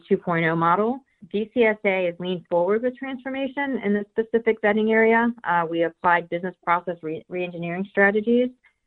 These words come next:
As a result of all the hard work, we have reduced the time it takes to make a reciprocity decision within D O D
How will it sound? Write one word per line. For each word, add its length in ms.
As 240
a 60
result 520
of 120
all 160
the 60
hard 280
work, 300
we 120
have 300
reduced 420
the 60
time 240
it 80
takes 280
to 60
make 220
a 80
reciprocity 720
decision 540
within 340
D 200
O 40
D 400